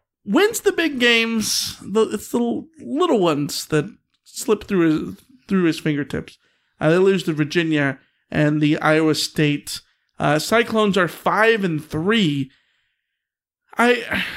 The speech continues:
I, I'm gonna save this take for, uh, you know, when we do our <laughs> rankings of the candidates that we keep talking about. Um,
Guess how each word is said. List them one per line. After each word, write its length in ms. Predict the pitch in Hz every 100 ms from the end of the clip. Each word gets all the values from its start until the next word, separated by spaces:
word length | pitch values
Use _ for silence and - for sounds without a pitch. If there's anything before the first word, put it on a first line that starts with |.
| 214
I, 140 | - -
I'm 120 | 254
gonna 160 | 403 381
save 360 | - 269 240
this 180 | 247 -
take 300 | - 208 196
for, 640 | - - 180 165 160 - 160
uh, 380 | 156 151 156 143
you 180 | 151 190
know, 140 | 165
when 140 | 156 170
we 140 | 156 - - -
do 220 | 170 196 185
our 160 | 170
<laughs> 140 | 190 -
rankings 500 | 175 175 185 185 185
of 80 |
the 100 | 180
candidates 460 | 165 180 175 180 180
that 80 | 170
we 80 | 165
keep 220 | - -
talking 280 | 160 160 175
about. 280 | 180 185 - _ _ _ _ _
Um, 560 | - 170 160 156 175